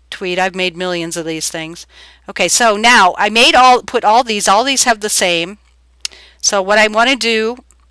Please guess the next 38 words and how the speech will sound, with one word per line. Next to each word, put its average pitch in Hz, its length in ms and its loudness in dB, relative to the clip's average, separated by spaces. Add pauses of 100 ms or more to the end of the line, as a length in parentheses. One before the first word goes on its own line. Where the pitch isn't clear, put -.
(320)
is 190 140 -6
add 202 240 2
a 196 60 -4
shared 233 400 0
color, 214 460 0 (680)
and 202 140 -10
this 220 120 -2
is 214 120 -2
important 208 440 -2
because 214 300 -4
oth-, 208 260 -6
otherwise 196 380 -2
your 190 180 -8
c-, - 60 -12 (140)
colors 196 420 -2
won't 180 220 -8
match. 165 500 -4 (680)
And 185 100 -10
I'm 185 80 -6
gonna 185 200 -4
name 208 260 0
it 226 120 -2
skin, 262 840 0 (920)
okay? 220 420 -4 (1400)
So - 140 -12
now 220 80 2
I 233 80 4
have 233 140 0
a 214 40 -4
shared 214 360 0
skin 254 300 -2
color. - 380 -6 (460)
What 208 160 0
I 233 80 4
wanna 247 260 2
do 311 240 0
here 208 480 0
is - 240 -6